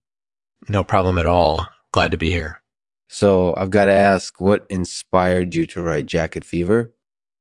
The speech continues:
Speaker 1: I guess the primary impetus was my personal fascination with the way that jacket styles can be so striking and visually striking and visually striking, but also how they can serve as markers of connection and identification within a culture.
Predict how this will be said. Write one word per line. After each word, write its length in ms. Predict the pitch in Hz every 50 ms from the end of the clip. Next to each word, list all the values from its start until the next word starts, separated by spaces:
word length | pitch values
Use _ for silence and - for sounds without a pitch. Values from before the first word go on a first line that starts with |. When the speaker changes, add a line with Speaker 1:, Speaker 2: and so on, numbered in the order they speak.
| - -
Speaker 1:
I 180 | - - 101 98
guess 200 | - 90 - -
the 80 | -
primary 380 | - - 92 92 92 90 87 85
impetus 400 | 82 82 - - 85 85 - -
was 180 | 98 87 82
my 220 | 98 90 85 80 82
personal 420 | - - - 90 - - 98 90
fascination 1000 | 82 - 87 80 - - 98 90 85 - - 90 85 80 80 80 82 85 85 -
with 120 | 92 87
the 80 | 87 82
way 120 | 85 85
that 140 | 85 85 76
jacket 380 | - - 87 85 82 - 82 -
styles 420 | - - 85 82 - 82 85 -
can 160 | - - 87
be 160 | 82 82 78
so 160 | - - - 78
striking 500 | - - - 85 80 78 - - 82 82
and 120 | 85 85
visually 320 | 85 85 82 87 85 78
striking 680 | 78 - - - 92 87 85 - - 82 80 78 80 85
and 520 | 82 80 80 73 69 62 50 - - -
visually 400 | 85 92 85 85 - 104 90 85
striking, 500 | 80 - - 92 87 85 - - 90 85
but 100 | 82 82
also 360 | 80 80 82 - - 95 85 82
how 120 | 80 80
they 140 | 80 85 82
can 160 | - 87 85
serve 380 | - - 92 85 82 82 78 87
as 160 | 80 73 76
markers 420 | 76 80 78 82 - - 82 76
of 140 | 76 76 -
connection 560 | - - 85 - - - - 78 78 76 -
and 120 | - - 80
identification 840 | - - - 78 76 78 - - - 82 80 - - 87 85 85
within 200 | 87 85 82 73
a 60 | 78
culture. 560 | - - - 85 - - - - 90 - -